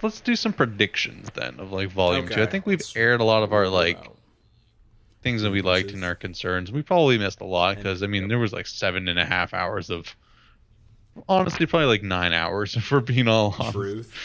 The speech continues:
Speaker 2: <laughs>
Speaker 1: Nine, uh, nine hours of Stranger Things, and kind of all blended together since I watched so many of the episodes back to back. But I think I aired all of
Speaker 2: Same.
Speaker 1: my, like, major concerns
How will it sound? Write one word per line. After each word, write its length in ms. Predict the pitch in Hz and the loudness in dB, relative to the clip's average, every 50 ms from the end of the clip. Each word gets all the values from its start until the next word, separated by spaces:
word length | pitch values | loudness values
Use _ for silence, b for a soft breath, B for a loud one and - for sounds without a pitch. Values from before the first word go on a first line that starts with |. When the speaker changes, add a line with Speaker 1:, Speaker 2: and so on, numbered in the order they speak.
| B B B | B B B
Speaker 2:
<laughs> 180 | 131 120 110 120 | -10 -8 -2 2
Speaker 1:
Nine, 280 | 135 139 156 175 185 170 | 4 6 6 6 4 4
uh, 160 | 160 156 156 160 - | 2 2 2 2 2
nine 280 | - 156 175 185 185 170 | 2 2 2 2 2 2
hours 600 | 160 151 151 147 135 127 117 113 104 92 - 101 | 2 2 2 2 2 2 2 2 0 0 -2 0
of 200 | 110 101 98 95 | 0 0 0 0
Stranger 460 | - - 120 110 110 104 98 98 90 | -2 0 0 2 2 0 0 -2 -4
Things, 560 | 85 - 95 90 87 87 87 87 87 87 87 90 | -4 -2 0 0 0 0 -2 -4 -8 -10 -8 -6
and 460 | 87 85 85 82 85 85 95 107 - | -6 -6 -6 -8 -10 -12 -12 -12 -8
kind 220 | - 156 160 151 139 | -6 -4 0 2 2
of 100 | 120 123 | 4 4
all 120 | 123 117 | 4 2
blended 320 | - 110 107 104 98 92 | 2 2 0 0 0 -2
together 340 | 98 95 90 92 90 87 85 | -4 -4 0 0 0 0 0
since 380 | 85 - 92 87 - - - - - | -4 -10 -12 -16 -18 -18 -18 -12 -8
I 80 | 98 95 | -6 -4
watched 360 | 92 90 90 90 - - - | 0 2 0 2 0 -2 -2
so 220 | - - 104 90 | -2 -2 -2 -2
many 160 | 90 90 90 | -2 0 0
of 100 | 87 87 | 0 0
the 60 | 90 90 | 0 -2
episodes 420 | - - - - - - 95 98 | -4 -6 -8 -10 -10 -10 -10 -8
back 240 | - 117 113 110 - | -6 -6 -6 -6 -6
to 60 | - | -8
back. 280 | - 117 113 110 110 - - | -6 -4 -4 -2 -4 -4 -6
But 140 | 113 110 117 | -4 0 0
I 120 | 135 147 | 0 0
think 200 | 160 - 220 196 | 0 -2 -2 0
I 120 | 165 117 - - | 0 -2 -2 -4
aired 220 | 113 107 104 104 | -2 0 2 4
all 220 | 104 98 101 98 95 | 4 4 4 4 2
of 60 | 95 | 0
Speaker 2:
Same. 80 | 101 92 | 0 -2
Speaker 1:
my, 380 | 95 95 98 92 92 90 87 85 | -2 -2 0 0 0 0 -2 -2
like, 200 | 85 85 82 - | -4 -6 -8 -10
major 520 | - 147 143 - - 98 95 101 107 107 | -12 -12 -8 -6 -6 -6 -4 -4 -4 -4
concerns 720 | - - 110 104 104 107 107 107 107 107 107 104 101 101 - | -4 -4 -6 -6 -4 -4 -2 0 0 0 0 -2 -4 -8 -10